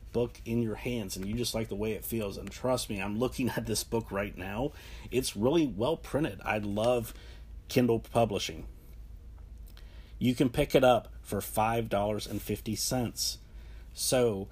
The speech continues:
you can have a physical copy where you can take notes, where you can, you know, keep stuff for quick reference while you're working on creating that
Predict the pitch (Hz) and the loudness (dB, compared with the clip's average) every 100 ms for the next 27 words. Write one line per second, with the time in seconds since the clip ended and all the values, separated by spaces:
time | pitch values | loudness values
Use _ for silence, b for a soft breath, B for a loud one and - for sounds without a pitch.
0 | - 107 110 110 113 110 107 117 120 117 | -8 -2 -2 0 0 -2 0 -2 -2 -6
1 | - 135 131 90 101 104 110 123 120 117 | -2 -2 0 -4 -4 -2 -2 -2 -2 0
2 | 123 - - - - 95 101 - 110 110 | 0 0 -4 -4 -6 -6 -4 -2 -2 -4
3 | B B - 104 101 101 - - - - | B B -2 0 2 -2 -4 -10 -10 -2
4 | 127 - - 123 - 104 - 120 - 117 | -2 0 4 4 2 -4 -2 -2 0 -2
5 | - 92 - 92 107 117 98 107 - 113 | -2 -8 -4 -2 0 0 0 -2 -2 0
6 | 113 - 107 107 110 110 98 | -2 -2 -2 0 2 0 -2